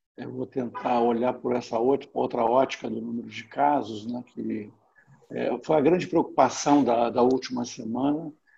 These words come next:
é, foi uma reversão súbita da, da trajetória do número de novos casos, sempre como o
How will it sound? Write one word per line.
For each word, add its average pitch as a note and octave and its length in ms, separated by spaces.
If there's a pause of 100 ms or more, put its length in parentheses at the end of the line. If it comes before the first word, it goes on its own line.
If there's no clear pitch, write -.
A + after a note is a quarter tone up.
(420)
é, C#3 400 (200)
foi C#3 160
uma C#3 320
reversão D3 680
súbita C#3 800
da, B2+ 280
da A#2+ 180
trajetória B2+ 800
do A#2 320
número B2+ 480
de A#2 160
novos B2+ 640
casos, C3 640
sempre E3 340
como C3 280
o A#2 200